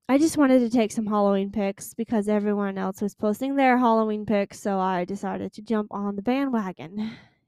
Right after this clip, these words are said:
So, like I said in the beginning, go ahead and give those a like. I also talked about in the last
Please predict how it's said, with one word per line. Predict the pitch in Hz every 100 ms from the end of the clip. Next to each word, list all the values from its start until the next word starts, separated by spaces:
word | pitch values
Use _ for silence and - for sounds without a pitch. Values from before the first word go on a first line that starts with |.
| _
So, | - 202 - 208 - _ _ _ _ _ _ - -
like | 220 220
I | 208
said | 208 208
in | 190 190
the |
beginning, | 185 190 185 196
go | 202
ahead | 214 202
and | 208
give | 196 185
those | - -
a |
like. | - - - - _ _ _ _ _ _ -
I | 269 285
also | 302 - 453
talked | 370 349 320
about | 302 277 214
in | 254
the | 226
last | 220 214 233 269 - -